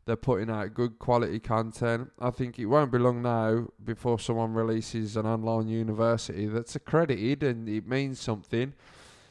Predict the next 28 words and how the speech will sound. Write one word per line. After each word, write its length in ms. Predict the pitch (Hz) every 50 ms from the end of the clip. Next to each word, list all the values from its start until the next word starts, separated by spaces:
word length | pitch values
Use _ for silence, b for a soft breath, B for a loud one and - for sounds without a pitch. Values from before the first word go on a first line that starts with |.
| B B - -
and 680 | 113 110 110 110 107 110 110 110 107 107 107 104 107
you 300 | 107 110 113 113 113 110
literally 480 | 110 113 104 76 - - 117 110 107 107
can 240 | - - 117 110 107
sit 380 | - - - 113 107 - -
with 180 | 113 113 104 -
your 160 | 113 110 104
P 240 | - - 113 107 107
C 360 | - - 104 107 101 107 104
and 280 | - 104 104 104 104 98
do 120 | 104 107
your 260 | 104 107 107 110 107
university 640 | 107 110 110 110 107 107 107 110 110 107 - - -
work 300 | - 110 110 110 110 -
from 180 | - - 113 110
the 80 | 110 110
comfort 440 | - - 151 143 131 - - 139
of 140 | - 117 113
your 280 | 113 117 117 113 113 - -
own 260 | - 143 151 160 120
home 340 | 101 104 104 107 107 104 101
and 220 | 104 104 107 107
never 260 | 110 113 110 104 113 110
have 400 | - - - 113 110 - - -
to 80 | 127
go 280 | 110 104 113 110 110 107
into 300 | 110 107 107 110 - 113
fucking 680 | - - - 107 107 - - 110 107 110 107 110 110